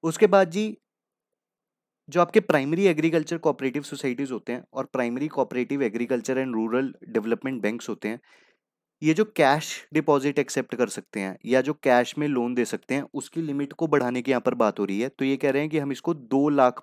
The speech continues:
per member कर देंगे, ठीक है, दो लाख रुपए तक आप डिपॉजिट कर सकते हो, दो लाख रुपए तक का आप कैश में लोन ले सकते हो। डायरेक्टली वैल्यूज पूछेगा पेपर के अंदर, वो पूछेगा तो, या स्टेटमेंट डाल करके, ठीक है जी। उसके बाद अगर कोऑपरेटिव सोसाइटीज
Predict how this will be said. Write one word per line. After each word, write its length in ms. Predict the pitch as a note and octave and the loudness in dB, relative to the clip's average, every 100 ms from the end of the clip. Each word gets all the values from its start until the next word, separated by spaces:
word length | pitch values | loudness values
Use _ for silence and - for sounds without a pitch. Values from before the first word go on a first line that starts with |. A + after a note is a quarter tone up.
| - | -4
per 80 | A#2+ | -2
member 320 | A2 G2+ G2 | -2 -2 -2
कर 100 | F#2+ | -4
देंगे, 280 | E2+ E2 E2 - - - _ | -6 -6 -8 -12 -20 -20 _
ठीक 100 | C#3 | -2
है, 60 | D#3 | 0
दो 200 | C3 C3 | 2 4
लाख 240 | B2 B2 | 4 4
रुपए 180 | B2+ B2 | 2 0
तक 120 | A#2 A#2 | -4 -6
आप 140 | A#2 | -6
डिपॉजिट 420 | A#2 A2 G2 A2 | -6 -6 -6 -8
कर 140 | - A#2 | -10 -10
सकते 260 | A#2+ - | -10 -6
हो, 60 | E3 | 0
दो 140 | C3+ | 2
लाख 220 | A#2 A2+ | 4 2
रुपए 180 | A2+ A2 | 0 0
तक 160 | G#2 G2+ | -2 0
का 140 | A2+ | 0
आप 100 | B2 | 0
कैश 320 | - G2+ - | 0 -2 -2
में 100 | B2 | -8
लोन 240 | C#3+ F#2+ F2 | -8 -8 -8
ले 80 | E2 | -10
सकते 300 | - - F2+ | -12 -12 -14
हो। 80 | - - - - | -14 -20 -18 4
डायरेक्टली 400 | D#3+ F3 F3 G#3+ | 6 6 2 2
वैल्यूज 360 | G3 E3 F3+ E3 | 2 2 -2 -4
पूछेगा 380 | - A2+ C3+ | -10 -10 -8
पेपर 300 | C#3 B2 - | -6 -4 -4
के 100 | A2 | -4
अंदर, 220 | A2 G2+ G2 | -6 -8 -8
वो 120 | G2+ | -8
पूछेगा 420 | - F2+ G2+ F#2 | -8 -8 -6 -6
तो, 120 | A2 | -2
या 140 | A2 A#2 | 0 0
स्टेटमेंट 480 | - G#2 A2 G#2 | -2 -8 -6 -6
डाल 180 | F#2+ E2 | -4 -4
करके, 300 | E2 E2+ - - _ _ _ - _ _ _ _ _ - | -8 -12 -14 -18 _ _ _ -20 _ _ _ _ _ -8
ठीक 140 | C#3+ | -2
है 60 | D#3 | -2
जी। 140 | C#3+ - - - - _ - | -2 -8 -20 -20 -20 _ -4
उसके 220 | D#3+ - | 0 2
बाद 380 | F#3 F#3+ F#3+ - _ _ _ _ _ _ _ _ _ _ _ _ - | 4 6 4 -2 _ _ _ _ _ _ _ _ _ _ _ _ 2
अगर 240 | D3+ G3+ | 4 4
कोऑपरेटिव 480 | G3+ F3 D#3+ D#3+ F3+ | 6 4 4 2 0
सोसाइटीज 720 | - E3+ D#3 C3+ E3+ F#3 - | -2 2 2 2 -2 -2 -8